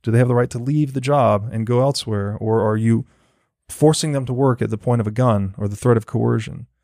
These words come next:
This is that element of human socioeconomic reality that I feel strongly we need to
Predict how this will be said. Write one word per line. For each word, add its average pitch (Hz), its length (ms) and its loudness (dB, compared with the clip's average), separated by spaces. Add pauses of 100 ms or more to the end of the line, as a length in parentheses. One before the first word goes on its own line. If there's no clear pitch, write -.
(420)
This 139 360 2
is 139 220 0
that 120 340 0 (100)
element 127 600 2
of 107 480 -2 (100)
human 123 400 0
socioeconomic 117 800 0
reality 107 640 0 (100)
that - 240 -2 (680)
I 147 180 4
feel 131 240 0
strongly 107 600 -2
we 110 180 -2
need 110 300 -2
to 107 360 0